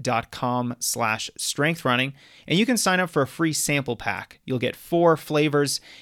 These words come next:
and the only thing you'll have to pay for is the cost of shipping. All right, guys, our episode today is about racing and the pacing approaches available to you to help you run your best.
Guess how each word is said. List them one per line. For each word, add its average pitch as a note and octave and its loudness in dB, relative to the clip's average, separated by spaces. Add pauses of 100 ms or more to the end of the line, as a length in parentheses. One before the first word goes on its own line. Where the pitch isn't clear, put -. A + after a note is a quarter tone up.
and C3+ -2
the C#3+ 0
only F#3+ 2
thing D#3+ -2
you'll C#3 2
have B2+ -2
to A#2+ -8
pay B2+ -2
for A#2+ 0
is A2 -6
the A2+ -10
cost A2+ -4
of B2 -8
shipping. G2 -8 (1080)
All C3 4
right, C#3 8
guys, C3+ 6
our D#3 8
episode E3+ 2
today D3 4
is C3 -4
about C#3 0
racing B2 0 (340)
and C3 -4
the B2 -2
pacing D#3 -2
approaches C3+ -2
available B2+ -2
to - -6
you B2 0 (260)
to - -10
help G#3 0
you A3 2
run C3+ 2
your B2+ -2
best. - -4